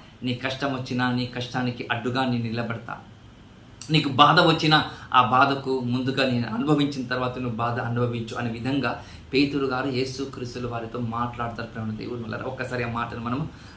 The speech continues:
జాగ్రత్తగా చూసుకుందాం. ఇదే లూకా గారు రాసిన సువార్త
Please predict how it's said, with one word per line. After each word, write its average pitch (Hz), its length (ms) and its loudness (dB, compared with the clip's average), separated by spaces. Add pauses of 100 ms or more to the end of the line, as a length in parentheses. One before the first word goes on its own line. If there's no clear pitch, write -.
జాగ్రత్తగా 117 640 -4 (320)
చూసుకుందాం. 127 480 -2 (320)
ఇదే 208 200 8
లూకా 202 260 8
గారు 175 220 8
రాసిన 156 140 2
సువార్త 147 600 2